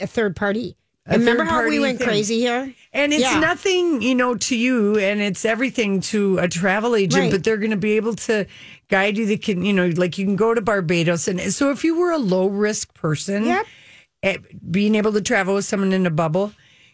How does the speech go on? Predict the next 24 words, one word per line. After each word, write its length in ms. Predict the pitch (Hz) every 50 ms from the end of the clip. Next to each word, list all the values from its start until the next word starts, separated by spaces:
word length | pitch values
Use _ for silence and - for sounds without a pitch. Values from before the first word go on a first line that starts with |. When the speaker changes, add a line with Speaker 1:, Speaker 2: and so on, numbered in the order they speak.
| _ _
Speaker 2:
you 640 | 160 170 185 208 233 254 269 277 294 294 294 294 - - _ _ _ _ _ _ _ _ _ _ _ _ _ _ _
are 120 | 190 208 196
going 220 | 175 202 202 202
to 60 | 202 180
be 180 | 196 185 185
able 180 | 190 175 196 185
to 140 | - - -
take 200 | 202 202 165 143
vacations 640 | 170 175 156 - 190 180 185 - 202 180 170 147
that 140 | 156 160 143
you 120 | 156 170 147
probably 520 | - 170 175 170 175 175 160 170 175 165
wouldn't 340 | 143 165 165 156 165 143 - -
able 420 | 151 160 156 147 147 156 151 147 - - _ _ -
Speaker 1:
Be 200 | 202 240 240 226
able 120 | 220 214 202
to 120 | - 226
afford. 400 | 208 180 - 208 185 262 185 - -
Speaker 2:
That's 280 | - 214 208 185 - -
right. 260 | 185 156 143 143 160
Speaker 1:
Yeah, 140 | 214 190 156
Speaker 2:
You, 320 | - 226 214 214 208 175 -
Speaker 1:
y-, 80 | - - - -
it's, 500 | 233 208 185 - - - - - _